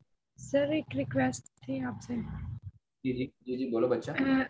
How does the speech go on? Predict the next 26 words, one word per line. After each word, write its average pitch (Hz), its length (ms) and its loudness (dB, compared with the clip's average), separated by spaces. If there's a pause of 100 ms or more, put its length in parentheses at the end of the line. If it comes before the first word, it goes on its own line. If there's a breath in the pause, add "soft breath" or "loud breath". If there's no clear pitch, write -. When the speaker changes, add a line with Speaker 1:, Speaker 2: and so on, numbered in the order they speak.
(460)
Speaker 1:
अ, 262 240 6
sir, 285 300 4
आपने 294 320 4
जो 262 220 8
भी 277 120 6
आज 277 180 4
समझाया 254 440 6
वो 285 160 6
बहुत 247 340 4
अच्छे 254 260 4
से 262 140 0
समझ 233 360 0
आ 220 120 4
गया 247 220 4
सर, 269 220 0
लेकिन 277 380 2
ना 285 200 4 (400 loud breath)
आप 240 140 0 (300)
काफी 277 340 2
स्पीड 254 400 2
से 277 140 2
पढ़ा 240 440 4
रहे 226 160 4
हैं, 240 100 4
तो 269 80 2
इतना 254 440 4